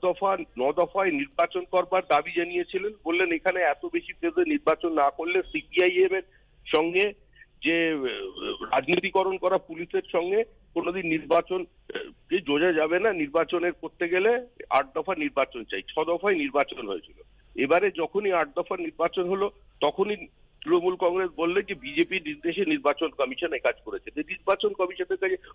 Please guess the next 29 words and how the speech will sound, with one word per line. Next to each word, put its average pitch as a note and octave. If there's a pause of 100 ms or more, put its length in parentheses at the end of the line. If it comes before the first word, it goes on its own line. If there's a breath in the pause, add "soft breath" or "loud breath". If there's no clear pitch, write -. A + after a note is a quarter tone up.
উপরে F#3
তৃণমূল F#3+
কংগ্রেসের F3+
কোনো F#3
আস্থা F3+
নেই। F3 (420 loud breath)
আজকে C3
নন্দীগ্রামের F3+
যে F3+
ঘটনাকে E3+
কেন্দ্র D#3
করে D3+
আজকে -
এত C#3
বিতর্ক F#3
তৈরি F3
হচ্ছে, F3 (100)
স-, C3 (420 soft breath)
বিভিন্ন E3+
ধারা C3+
নিয়ে F3+
আলাপ D#3+
আলোচনা F3
চলছে, F3
অথচ D#3+
নন্দীগ্রামে F3
আজকে F3+
সকালে E3
যখন F3+